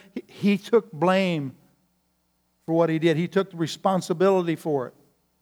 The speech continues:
And it's time for believers, and I'm especially encouraging you new believers, if you're wanting to start over,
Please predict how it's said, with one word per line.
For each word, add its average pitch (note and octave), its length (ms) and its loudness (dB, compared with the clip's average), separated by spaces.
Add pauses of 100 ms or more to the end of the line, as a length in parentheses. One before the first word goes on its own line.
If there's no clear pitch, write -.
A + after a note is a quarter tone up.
(140)
And F3+ 140 2
it's E3+ 160 -4
time G#3 320 0
for F3+ 220 0
believers, D#3+ 760 0
and D3+ 80 -6
I'm D3+ 200 -6 (340)
especially F#3+ 1000 0 (260)
encouraging E3 840 0
you E3+ 220 -4
new F3+ 340 2
believers, F3 500 2
if D#3 80 -8
you're D#3 100 -6
wanting F#3 180 -4
to D3+ 60 -4
start G3 400 0
over, F#3 360 2